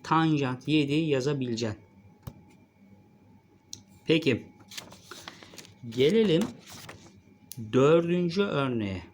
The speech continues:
gençler. Gene o minnacık üçgeni çizeyim mi? Çizeyim. Oldu mu bu elli üç,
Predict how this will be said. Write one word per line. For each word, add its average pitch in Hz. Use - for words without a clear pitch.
gençler. 127
Gene 151
o 170
minnacık 175
üçgeni 165
çizeyim 175
mi? 127
Çizeyim. 117
Oldu 139
mu 180
bu 156
elli 135
üç, 151